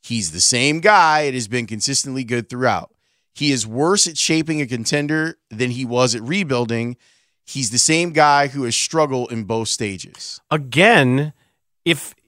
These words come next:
Speaker 2: if we're talking about w-, what Jerry Reinsdorf did unilaterally, single-handedly to hire Tony La Russa, that affects everything else anyone has done. It also has to do with budget.
Speaker 1: Mm-hmm.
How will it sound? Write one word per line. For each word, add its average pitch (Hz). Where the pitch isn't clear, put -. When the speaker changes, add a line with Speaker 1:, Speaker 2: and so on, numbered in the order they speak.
Speaker 2:
if 151
we're 165
talking 190
about 151
w-, 131
what 139
Jerry 170
Reinsdorf 147
did 110
unilaterally, 165
single-handedly 180
to 156
hire 175
Tony 202
La 196
Russa, 240
that 160
affects 202
everything 170
else 151
anyone 147
has 165
done. 165
It 180
also 202
has 165
to -
do 156
with 127
budget. -
Speaker 1:
Mm-hmm. 90